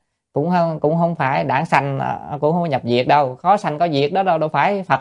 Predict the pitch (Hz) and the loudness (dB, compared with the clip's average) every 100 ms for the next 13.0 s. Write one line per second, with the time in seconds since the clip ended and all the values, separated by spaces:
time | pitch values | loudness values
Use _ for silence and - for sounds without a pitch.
0 | - 135 156 180 143 - _ _ _ _ | -2 -2 2 0 0 -6 _ _ _ _
1 | _ 160 160 - 131 - - 170 160 147 | _ 2 2 -4 -4 -6 0 2 2 -2
2 | 151 143 127 139 135 127 135 - _ _ | -4 -4 -6 -6 0 0 0 -4 _ _
3 | _ _ _ - 156 175 139 147 165 - | _ _ _ -2 2 6 6 6 2 -8
4 | _ _ 151 170 165 160 175 185 151 123 | _ _ -4 0 0 2 2 2 0 0
5 | 143 170 165 156 147 135 117 131 151 160 | 0 -4 -4 -4 -2 -4 -2 -4 -4 -4
6 | 151 143 170 180 - 139 131 131 131 127 | -4 -4 -4 -6 -4 -4 -2 -6 -8 -10
7 | 131 135 _ _ _ _ 135 135 139 139 | -10 -14 _ _ _ _ -6 -4 2 2
8 | 139 151 151 139 117 110 _ _ _ _ | 2 0 2 2 0 -8 _ _ _ _
9 | 131 135 131 110 113 135 156 170 143 139 | 0 2 2 0 -4 -2 2 2 2 -4
10 | 151 135 127 143 123 120 110 - _ _ | -4 -4 -6 -6 -2 -2 -4 -10 _ _
11 | _ _ _ - 139 143 135 123 113 _ | _ _ _ 0 4 4 4 0 -8 _
12 | _ _ _ 147 151 196 143 139 143 | _ _ _ 2 2 4 2 2 0